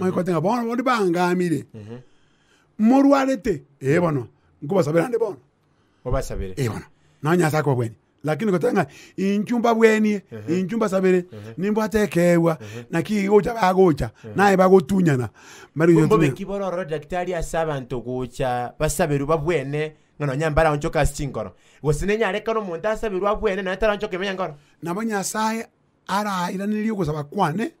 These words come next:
Speaker 2: Mhm.
Speaker 1: ncho monto ye.
Speaker 2: Mhm.
Speaker 1: Ako bweni aye,
Speaker 2: Mhm.
Speaker 1: otara atoleka.
Speaker 2: Mhm.
Speaker 1: Ako orkinga, na agwanchete.
Speaker 2: Mhm.
Speaker 1: Lakini ultimately, mono gwe tani ye kyo.
Speaker 2: Mhm.
Speaker 1: Eki ako orkinga na agwanchete,
Speaker 2: Mhm.
Speaker 1: omoncho kere.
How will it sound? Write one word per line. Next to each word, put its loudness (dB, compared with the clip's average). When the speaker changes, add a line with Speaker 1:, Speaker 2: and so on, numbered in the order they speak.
Speaker 2:
Mhm. -6
Speaker 1:
ncho 2
monto -2
ye. -2
Speaker 2:
Mhm. -16
Speaker 1:
Ako 0
bweni 2
aye, 4
Speaker 2:
Mhm. -4
Speaker 1:
otara -2
atoleka. 0
Speaker 2:
Mhm. -16
Speaker 1:
Ako 0
orkinga, 0
na 2
agwanchete. 0
Speaker 2:
Mhm. -16
Speaker 1:
Lakini 2
ultimately, -2
mono 4
gwe 6
tani 4
ye 2
kyo. -2
Speaker 2:
Mhm. -16
Speaker 1:
Eki 4
ako 0
orkinga 2
na 6
agwanchete, 2
Speaker 2:
Mhm. -16
Speaker 1:
omoncho 6
kere. 0